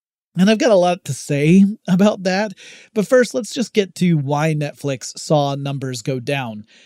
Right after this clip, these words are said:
The company said it was due to a combination of factors.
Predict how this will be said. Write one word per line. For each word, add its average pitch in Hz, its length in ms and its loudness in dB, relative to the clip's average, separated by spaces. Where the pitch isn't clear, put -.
The 170 100 2
company 233 320 2
said 180 340 2
it 185 120 -4
was 165 160 2
due 185 200 -4
to 170 140 -2
a 151 60 -4
combination 160 520 -4
of 196 120 -2
factors. 139 640 -6